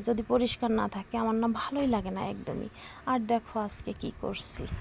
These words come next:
তো যেটা বলতেছিলাম যে আজকে দেখো আমি কি করছি, কতগুলো জামা কাপড় ধুয়ে দিছি এবং এই সুতির জামা কাপড়গুলোতে প্রত্যেকটাতে মার দিছি। কত সকাল থেকে যে কাজটা শুরু করছি কি বলবো তোমাদের। এখানে তিনটা,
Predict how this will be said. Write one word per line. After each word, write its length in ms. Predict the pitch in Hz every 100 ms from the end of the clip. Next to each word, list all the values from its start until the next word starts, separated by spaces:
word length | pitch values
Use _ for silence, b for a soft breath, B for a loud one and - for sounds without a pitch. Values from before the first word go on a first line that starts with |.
| B - -
তো 100 | 330
যেটা 260 | 277 285 285
বলতেছিলাম 720 | 247 220 233 - 240 226 220 208
যে 120 | 220
আজকে 240 | 226 - 277
দেখো 200 | 277 247
আমি 160 | 269 262
কি 140 | 208 185
করছি, 260 | 208 - 233
কতগুলো 380 | 247 254 269 285
জামা 260 | 240 220 202
কাপড় 280 | 208 208 196
ধুয়ে 160 | 226 208
দিছি 260 | 202 -
এবং 180 | 220 226 240
এই 120 | 240
সুতির 380 | - 269 240 233
জামা 220 | 254 240
কাপড়গুলোতে 520 | 233 214 214 226 233
প্রত্যেকটাতে 540 | 233 269 277 269 285 285
মার 240 | 226 185 185
দিছি। 240 | 196 - 202 247
কত 280 | 240 - 277
সকাল 320 | 269 254 233
থেকে 200 | 233 233 254
যে 120 | 262
কাজটা 320 | 233 220 -
শুরু 220 | 226 233 214
করছি 320 | 214 208 226
কি 140 | 226 240
বলবো 240 | 208 196
তোমাদের। 400 | 202 185 185 196 196 B B B -
এখানে 280 | 277 302 311
তিনটা, 300 | 302 226